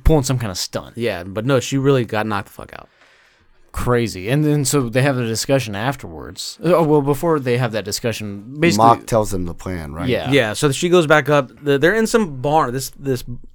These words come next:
Speaker 2: you know, Leitai is happening in an actual converted barn.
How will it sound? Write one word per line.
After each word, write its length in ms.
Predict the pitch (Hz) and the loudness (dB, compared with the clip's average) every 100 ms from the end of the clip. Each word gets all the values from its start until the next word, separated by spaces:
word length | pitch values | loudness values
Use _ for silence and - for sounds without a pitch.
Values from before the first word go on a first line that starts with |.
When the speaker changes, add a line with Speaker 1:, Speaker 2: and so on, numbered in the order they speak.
| - - | -20 -6
Speaker 2:
you 100 | 127 | -2
know, 360 | 113 101 98 82 | 0 0 -4 -2
Leitai 380 | 113 123 120 110 | -2 0 0 -2
is 80 | |
happening 320 | - 117 120 110 | -4 -8 -6 -6
in 80 | |
an 100 | 101 87 | -6 -2
actual 600 | 107 117 123 120 117 107 | -2 -2 -2 0 0 -2
converted 560 | 117 107 107 90 82 | -6 -4 -6 -6 -10
barn. 380 | 98 95 - | -4 -4 -6